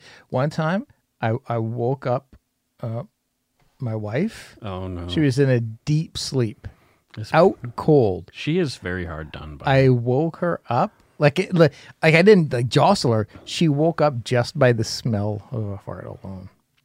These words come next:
Speaker 2: Well, that happened w-, at our house, uh, when we used to have a dog. Our dog woke us up with a
Speaker 1: Oh,
Speaker 2: fart. <laughs>
Speaker 1: yeah.
Speaker 2: With a fart.
Speaker 1: Yeah. I, I took a lot of pride in that. Like, it wasn't, it was silent. Like, there was no sound. It was the, just the smell was so bad.
Speaker 2: Oof.
Speaker 1: She woke up.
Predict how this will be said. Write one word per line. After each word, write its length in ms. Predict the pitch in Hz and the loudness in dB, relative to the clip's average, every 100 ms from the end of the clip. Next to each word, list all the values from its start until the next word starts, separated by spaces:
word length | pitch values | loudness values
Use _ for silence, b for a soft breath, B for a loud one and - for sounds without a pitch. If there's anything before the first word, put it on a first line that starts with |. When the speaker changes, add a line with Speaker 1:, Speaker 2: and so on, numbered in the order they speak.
| _ _ _ _ | _ _ _ _
Speaker 2:
Well, 160 | 117 156 | -2 0
that 120 | 240 | 0
happened 300 | 208 254 185 | -2 -2 0
w-, 100 | 143 123 | 0 0
at 160 | 113 | -4
our 200 | 98 117 | -2 -4
house, 380 | 113 113 104 - - | -2 -2 -4 -8 -8
uh, 200 | 107 98 | -6 -4
when 180 | 90 101 | -6 -4
we 80 | 104 | -4
used 180 | 101 - | -6 -10
to 60 | |
have 80 | 90 | -12
a 60 | 82 | -12
dog. 500 | 76 85 82 76 80 | -10 -10 -10 -12 -16
Our 120 | 82 | -14
dog 360 | 85 82 87 | -12 -10 -10
woke 240 | 80 80 - | -12 -16 -14
us 120 | - | -12
up 160 | 92 110 | -8 0
with 80 | |
a 40 | 131 | 2
Speaker 1:
Oh, 260 | 123 127 | 2 2
Speaker 2:
fart. 180 | 120 120 | 2 0
<laughs> 40 | 104 | 2
Speaker 1:
yeah. 340 | 123 123 131 | 2 2 2
Speaker 2:
With 180 | 165 - | 0 -4
a 80 | - | -6
fart. 540 | - - 220 _ - - | -8 -6 -6 _ -16 -6
Speaker 1:
Yeah. 320 | 147 151 160 B B - | 2 4 4 B B -4
I, 180 | 190 | 0
I 20 | - | 2
took 200 | 320 320 | 0 0
a 60 | |
lot 160 | 320 247 | 0 0
of 100 | 202 | 0
pride 300 | - - 370 | 0 2 2
in 120 | 185 | 4
that. 180 | 131 117 | 2 2
Like, 140 | 131 127 | 0 4
it 40 | |
wasn't, 360 | 190 214 208 156 | 4 4 0 0
it 60 | |
was 220 | 156 147 - | 0 0 -4
silent. 500 | - 135 165 131 113 | -6 -6 -2 -2 -2
Like, 100 | 123 | 0
there 60 | 131 | -2
was 120 | 127 | 0
no 80 | 170 | -2
sound. 460 | - 139 170 139 | -2 -4 -2 0
It 100 | 117 | -2
was 220 | - 120 b b b 120 | -2 -6 b b b 0
the, 180 | 131 135 | 0 0
just 300 | 127 185 - | -6 -6 -4
the 80 | |
smell 480 | 160 - 151 151 180 | -6 -4 0 2 2
was 160 | 156 127 | 0 0
so 180 | 135 135 | 0 0
bad. 400 | 117 110 165 202 | 0 0 -2 -4
Speaker 2:
Oof. 520 | 135 120 - - - - | -8 -8 -10 -14 -18 -20
Speaker 1:
She 180 | - - | -10 -4
woke 320 | 120 104 - | -2 -2 -4
up. 140 | 95 | -10